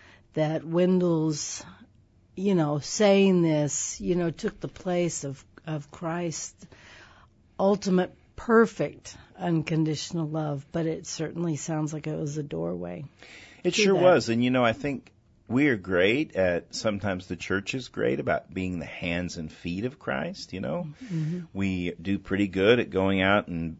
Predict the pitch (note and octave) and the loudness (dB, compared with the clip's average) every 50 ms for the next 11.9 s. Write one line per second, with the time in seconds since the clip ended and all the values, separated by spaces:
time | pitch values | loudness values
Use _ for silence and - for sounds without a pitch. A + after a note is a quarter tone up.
0 | - - F2 F#2 F2 E2+ E2 D#2+ D#2+ - - - A2+ A2+ G#2+ G#2+ A2+ A#2+ B2 - | -10 -6 -4 -4 -2 -2 -4 -4 -4 -4 -4 -2 0 2 4 6 6 6 4 2
1 | - - F2+ E2+ E2+ F2 F2+ F2 F2 E2+ D#2+ D2+ - G2 G#2 G#2+ G#2+ G#2+ A2 A2 | -4 -14 -8 -4 -2 -2 -2 -2 -4 -6 -8 -6 -2 0 2 2 2 2 2 2
2 | A2 A2 A2 G#2+ G#2 G2+ - - - - - - - C#2 D#2 D#2 F#2 F2 F2 F2+ | 0 0 -2 -4 -8 -10 -16 -20 -20 -20 -20 -20 -18 -10 -4 -2 -2 0 0 0
3 | E2+ E2 E2 E2 F#2+ G#2+ A2 A2+ A#2 A2+ A2 A2 A2 A2 G#2+ G2+ - - F2 F2 | -2 0 4 6 10 10 12 12 10 8 6 4 2 2 0 -4 -6 -10 -10 -10
4 | - - E2+ - - F2 E2+ E2 D#2+ E2 - - - A#2+ A#2 A#2 A2+ A2 G#2+ G#2+ | -10 -14 -16 -10 -6 -2 -2 -2 -2 -4 -6 -2 0 0 2 2 2 0 -2 -6
5 | A2+ - - - - _ _ - - - - _ - A#2 A#2 - - - - B2+ | -10 -12 -12 -12 -14 _ _ -20 -20 -20 -20 _ -6 -6 -6 -6 -6 -6 -4 -2
6 | A#2+ G#2+ F#2+ - - G2 G2 G2 G2 G2 - F#2+ F2 E2 - - - G#2+ G#2+ C3 | -2 -2 -2 -4 -2 0 0 0 0 -2 -2 -4 -6 -6 -8 -8 -4 -2 -2 -2
7 | D3+ - - F#2 F2+ G2 G2+ A2 A#2 - - G#2 G#2+ G#2+ G#2+ G2+ - - F#2 F#2+ | -2 -4 -2 0 2 2 2 2 0 -2 -2 -2 -2 0 0 -2 -4 -4 -4 -4
8 | F#2 F2+ F2 F#2 G2+ G#2 A2 G#2+ F#2+ F2 E2 D#2+ - - - F2 E2 D2+ D#2+ E2+ | -4 -4 -2 0 2 4 4 4 4 4 2 0 -2 -4 -6 -6 -6 -4 -4 -4
9 | E2+ E2 E2 - - F#2+ F#2 - - - G2 F#2+ F#2 F2+ - - - F2+ - - | -4 -4 -6 -10 -10 -10 -10 -10 -8 -8 -8 -6 -6 -8 -8 -8 -10 -8 -8 -8
10 | - - - - - - - E2 D2+ D2+ E2 D#2+ D#2 - - - - - C2 C2+ | -6 -4 -2 -2 -2 -2 -4 -6 -6 -4 -4 -6 -6 -6 -8 -10 -6 -2 0 0
11 | D#2 - - - B2+ - - - C3+ C3+ D#3+ F3 F#3 - - - - | 0 -2 -6 -10 -12 -10 -6 -4 -4 -4 -4 -6 -8 -12 -18 -20 -20